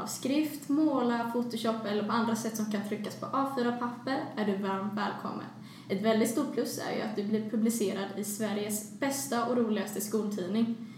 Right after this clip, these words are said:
Du kan vara en del av Lars Kaggskolans äldsta sektion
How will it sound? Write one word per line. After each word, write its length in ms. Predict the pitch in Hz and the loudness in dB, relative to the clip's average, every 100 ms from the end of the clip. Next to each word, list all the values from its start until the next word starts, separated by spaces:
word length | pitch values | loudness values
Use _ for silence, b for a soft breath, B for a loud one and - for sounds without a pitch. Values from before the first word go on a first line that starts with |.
| B B - | B B 0
Du 140 | 240 | 0
kan 100 | 240 | 2
vara 120 | 240 | 4
en 80 | 226 | 4
del 220 | 202 196 | 2 0
av 160 | - 196 | -2 -4
Lars 380 | 190 196 - - | -4 -4 -8 -6
Kaggskolans 760 | - 196 202 - 185 185 185 - | -4 -4 -4 -2 -2 0 -2 -2
äldsta 300 | 240 226 - | 0 0 0
sektion 440 | 214 214 - - | -2 -4 -4 -4